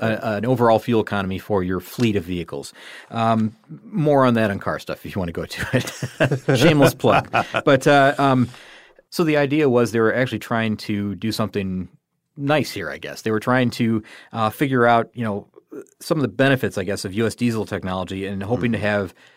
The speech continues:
Speaker 1: Europe kind of follow along with that and, and, and see if they could achieve the same, uh, low levels of, of, um, nitrogen oxides em-,
Speaker 2: Mm.
Speaker 1: for emissions. And instead, they found something different. They found these discrepancies, I guess, between,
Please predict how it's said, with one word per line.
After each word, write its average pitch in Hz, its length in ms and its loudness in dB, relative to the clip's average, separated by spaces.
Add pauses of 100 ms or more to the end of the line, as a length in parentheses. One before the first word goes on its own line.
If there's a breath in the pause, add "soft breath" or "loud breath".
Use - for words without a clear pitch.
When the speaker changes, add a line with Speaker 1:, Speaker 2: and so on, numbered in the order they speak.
(200 soft breath)
Speaker 1:
Europe 120 460 2
kind 113 140 -2
of 101 80 -4
follow 113 280 2
along 98 320 0
with 95 200 -2
that - 280 -12
and, 95 200 -8
and, 92 340 -6
and 98 240 -8
see 113 140 -4
if 104 80 -8
they 104 100 -2
could 92 300 -10
achieve 110 420 -4
the 101 100 -4
same, 104 480 -2 (360 loud breath)
uh, 98 160 -6
low 120 200 4
levels 104 460 2
of, 90 180 -8
of, 90 380 -10
um, 87 500 -12
nitrogen 113 440 -2
oxides 85 580 -10 (220)
em-, 208 160 -6
Speaker 2:
Mm. 117 240 -10
Speaker 1:
for 117 120 0
emissions. - 460 -2 (600 soft breath)
And 123 580 2 (400)
instead, 156 340 -2
they 139 80 4
found 131 220 2
something 120 180 -2
different. 160 280 -4
They 196 60 -4
found 131 240 2
these 107 140 -2
discrepancies, 98 800 -6
I 87 80 -8
guess, 87 240 -8
between, 117 680 -2